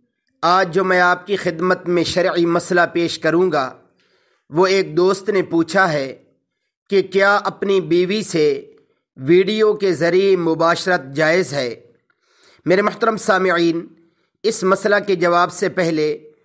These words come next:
आप हजरात की खिदमत में इंतहाई अदब से गुजारिश है कि अल्लाह की रज़ा के लिए मेरे इस्लामी चैनल को ज़रूर सब्सक्राइब फरमा दीजिए, ताकि आप हजरात तक मुस्तनद शरई मसाइल पहुँचते रहें। इस मसला का जवाब खूब तवज्जो से समात फरमा लीजिए।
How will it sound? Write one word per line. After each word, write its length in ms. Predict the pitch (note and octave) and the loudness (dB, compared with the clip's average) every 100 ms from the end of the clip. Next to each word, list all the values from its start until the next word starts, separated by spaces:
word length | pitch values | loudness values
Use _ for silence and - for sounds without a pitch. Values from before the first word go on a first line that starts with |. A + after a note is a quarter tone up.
| _ _ - | _ _ -2
आप 280 | F3+ G#3 - | 0 0 -4
हजरात 440 | F3+ E3 F#3 F#3 | -6 0 0 0
की 100 | F#3+ | -6
खिदमत 400 | F#3 F3 E3 F3+ E3+ | -6 -6 -2 -4 -2
में 140 | F3+ | -2
इंतहाई 420 | E3+ D#3 F3 E3+ F3 | -2 -2 0 0 0
अदब 200 | D#3+ D3+ | -2 -8
से 160 | - D3 | -8 -6
गुजारिश 520 | D3+ D3+ D#3 F3 D#3 | -2 0 0 -4 -4
है 200 | C#3+ C3 | -6 -6
कि 640 | C3+ _ _ _ _ - | -8 _ _ _ _ -4
अल्लाह 280 | D#3 F3+ G3+ | 0 2 0
की 140 | G3+ G3 | -2 -2
रज़ा 280 | F3+ D#3+ F3+ | 0 0 0
के 140 | F#3 | 0
लिए 160 | F#3 F#3 | 0 0
मेरे 240 | F3 E3 E3+ | 0 -2 -4
इस्लामी 420 | E3 D#3+ E3 F3 | -4 -4 -2 -2
चैनल 320 | E3+ D#3+ D#3+ | -2 -2 -2
को 160 | D#3+ D#3+ | -4 -6
ज़रूर 280 | C3+ D#3 E3+ | -4 -2 -2
सब्सक्राइब 520 | E3 D3+ - D#3 D#3 | -4 -12 -6 -2 -2
फरमा 320 | D3+ C#3+ D3 D#3 | -2 -2 0 0
दीजिए, 500 | D3 B2+ C#3+ C#3+ D#3+ - _ _ _ _ | -2 -6 -4 -4 -8 -20 _ _ _ _
ताकि 240 | F3 F3 | -2 0
आप 300 | G3 F#3+ G3+ D#3+ | -2 0 0 -2
हजरात 440 | F3+ F3 F3 F3 | -2 2 0 0
तक 120 | F3 C3+ | -6 -4
मुस्तनद 460 | D#3 D#3+ - E3+ D#3+ | -6 -6 -2 -2 -2
शरई 360 | - E3 E3+ | -4 -2 0
मसाइल 420 | D#3+ D3+ D#3+ D3+ C#3+ - | -2 -2 -2 -2 -2 -4
पहुँचते 360 | D3 C#3+ D#3 | -4 -2 -4
रहें। 280 | C#3 B2+ A#2 - _ _ _ _ _ _ _ _ _ _ _ _ _ | -4 -4 -10 -12 _ _ _ _ _ _ _ _ _ _ _ _ _
इस 220 | A#3 - F#3+ | -2 -2 0
मसला 360 | G3+ G#3 A#3 | -2 0 -2
का 140 | A3+ G#3+ | 0 -2
जवाब 420 | F3 F3 F3 F3 | 0 2 2 0
खूब 300 | B2 F3+ F#3 - | -4 -4 -4 -4
तवज्जो 380 | E3 E3 C#3+ F3 | -4 -4 -2 -4
से 220 | F3 D#3 | -2 -6
समात 480 | - E3 D3+ D3+ B2+ | -4 -2 0 0 -4
फरमा 340 | - D3 C#3+ | -8 -4 -2
लीजिए। 480 | C3+ C#3 A#2+ C3+ A#2 | -2 -6 -4 -4 -4